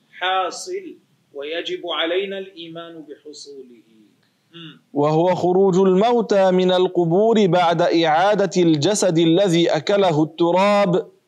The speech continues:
Speaker 2: إن كان من الأجساد التي يأكلها التراب.
Speaker 1: الأجساد نوعان، نوع يأكله التراب ونوع لا يأكله التراب.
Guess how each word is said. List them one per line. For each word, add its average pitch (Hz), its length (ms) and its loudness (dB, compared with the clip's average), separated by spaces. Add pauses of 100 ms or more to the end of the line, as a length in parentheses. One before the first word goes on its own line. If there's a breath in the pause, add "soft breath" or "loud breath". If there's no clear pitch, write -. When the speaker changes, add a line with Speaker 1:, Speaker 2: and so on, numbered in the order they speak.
Speaker 2:
إن 160 180 0
كان 190 380 0
من 156 120 2
الأجساد 156 760 0
التي 165 440 0
يأكلها 180 520 0
التراب. 156 600 0 (220)
Speaker 1:
الأجساد 190 880 -8
نوعان، 185 600 -10 (920)
نوع 208 540 -6 (220)
يأكله 185 720 -6
التراب 170 680 -6
ونوع 175 420 -14 (120)
لا 190 180 -4
يأكله 175 600 -10
التراب. 127 400 -18